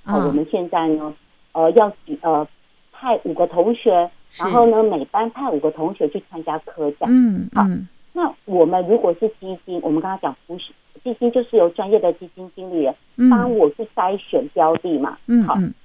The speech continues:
Speaker 1: 那如果科展我要选五个人，今天如果有老师，
Speaker 2: 嗯。
Speaker 1: 我去看看这班上里面哪五个小朋友最适合，
Speaker 2: 嗯。
Speaker 1: 我推派他出去，
Speaker 2: 嗯。
Speaker 1: 这个叫做基金。
Speaker 2: 嗯，嗯。
Speaker 1: 好，但是如果学校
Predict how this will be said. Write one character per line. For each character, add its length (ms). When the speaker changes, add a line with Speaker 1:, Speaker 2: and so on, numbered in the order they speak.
Speaker 1:
那 120
如 140
果 160
科 300
展 220
我 100
要 160
选 320
五 140
个 180
人， 300
今 180
天 200
如 100
果 180
有 160
老 320
师， 320
Speaker 2:
嗯。 100
Speaker 1:
我 120
去 180
看 200
看 240
这 160
班 260
上 240
里 100
面 240
哪 180
五 120
个 140
小 160
朋 200
友 140
最 180
适 260
合， 160
Speaker 2:
嗯。 200
Speaker 1:
我 100
推 360
派 240
他 220
出 240
去， 220
Speaker 2:
嗯。 240
Speaker 1:
这 80
个 120
叫 160
做 180
基 180
金。 240
Speaker 2:
嗯， 220
嗯。 140
Speaker 1:
好， 200
但 160
是 120
如 120
果 200
学 180
校 160